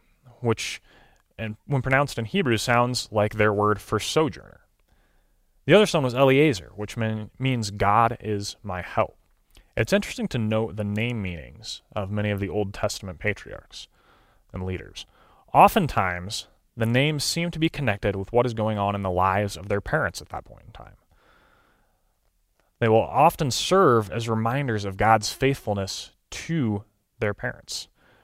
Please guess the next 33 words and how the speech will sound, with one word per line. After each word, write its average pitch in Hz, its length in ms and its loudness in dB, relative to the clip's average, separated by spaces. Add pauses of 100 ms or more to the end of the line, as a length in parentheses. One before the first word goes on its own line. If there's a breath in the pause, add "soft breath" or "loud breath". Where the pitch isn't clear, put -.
(200 soft breath)
Gershom 151 580 4 (520)
was 127 160 2
born 131 240 6
before 160 260 2
Moses' 131 340 2
encounter 127 340 -4
with 113 180 -4
God 113 300 4
through 110 200 -6
the 104 60 -2
burning 104 320 -4
bush. - 420 -8 (400 soft breath)
His 120 160 -4
title 143 300 4
of 120 80 2
sojourner 98 800 -2 (100)
was 107 160 -10
very 120 240 0
descriptive 92 800 -6
of 104 160 -12
Moses' 113 400 -4
position 117 800 -8
in 101 100 -10
life 127 280 -4
at - 80 -20
that - 180 -16
point. - 360 -20 (760 soft breath)
A 110 100 -10
sojourner 165 560 0
in 151 60 -2
a 113 60 0
foreign 127 360 -4
land. 80 520 -4